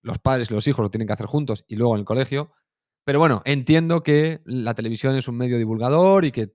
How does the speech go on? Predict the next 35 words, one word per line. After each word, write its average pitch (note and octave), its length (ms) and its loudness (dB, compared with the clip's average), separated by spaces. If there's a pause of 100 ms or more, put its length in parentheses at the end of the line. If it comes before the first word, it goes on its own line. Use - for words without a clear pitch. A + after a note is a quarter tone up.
y G#2+ 60 -20
que G#2+ 100 -10
se G#2 100 -10
puede D#3 160 2
utilizar A2 300 -6
también G#2 260 -12
para G#2 160 -12
esto, G#2 180 -16
en G2 160 -16
cierto G2 260 -12
modo, G2 280 -12
en G2+ 80 -16
cierto G#2+ 200 -6
grado. G#2 260 -6 (760)
Y, A#2+ 800 -2 (680)
repito, C3+ 320 0
si - 140 -4
hubiese D3 200 2
una D#3 120 2
serie D3+ 280 0
que A#2+ 120 -4
fuera C#3 240 -2
para, B2+ 300 -2
en C3 120 -4
esa C3+ 180 -2
dirección, C3 360 -4
pero D#3 160 0
esta F3+ 180 -2
no, D#3+ 180 -6 (260)
no C#3+ 200 0
va F#3+ 140 2
en D#3+ 60 2
esta A#2 180 -2
dirección. A2+ 340 -4
Esta, D3+ 260 -4